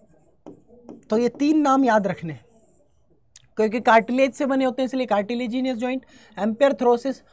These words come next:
और स्लाइटली मूवेबल ज्वाइंट। अब ये कहाँ कहाँ पाए जाते हैं? हमारी वर्टिब्रे में, यहाँ पे स्पाइन जो आपकी है, "सर, ये तो पूरी मुड़ जाती है, हम तो इतना ज़्यादा बेंड हो सकते हैं, ऐसा कैसे हो सकता है सर?"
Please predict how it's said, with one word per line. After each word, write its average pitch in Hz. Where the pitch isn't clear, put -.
और 214
स्लाइटली 254
मूवेबल 254
ज्वाइंट। 165
अब 220
ये 285
कहाँ 302
कहाँ 294
पाए 277
जाते 262
हैं? 269
हमारी 269
वर्टिब्रे 262
में, 262
यहाँ 240
पे 247
स्पाइन 247
जो 247
आपकी 226
है, 233
"सर, 302
ये 294
तो 330
पूरी 285
मुड़ 359
जाती 311
है, 320
हम 302
तो 302
इतना 269
ज़्यादा 202
बेंड 254
हो 262
सकते 262
हैं, 269
ऐसा 233
कैसे 269
हो 233
सकता 233
है 226
सर?" 226